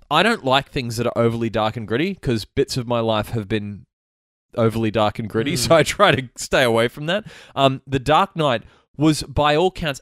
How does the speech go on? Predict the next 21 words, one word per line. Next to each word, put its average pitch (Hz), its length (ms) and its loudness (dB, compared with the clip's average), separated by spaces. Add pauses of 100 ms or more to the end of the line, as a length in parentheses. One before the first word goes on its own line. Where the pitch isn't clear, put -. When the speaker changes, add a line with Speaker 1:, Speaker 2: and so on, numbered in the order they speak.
Speaker 1:
an 131 120 -10
exceptionally 123 880 -6
well-made 113 560 -2
movie, 107 340 -10
and 104 100 -10
it 80 60 -12
was 98 160 -14
well 117 320 -2
written, 110 440 -10
and 117 180 -6
on 120 120 -6 (100)
every 151 320 -2
scale 123 380 -6
you 117 120 -8
could 113 160 -12
grade 131 260 -2
it 110 60 -10
on, 98 180 -8 (300)
it 135 140 -6
was 98 140 -16
great. 135 300 -4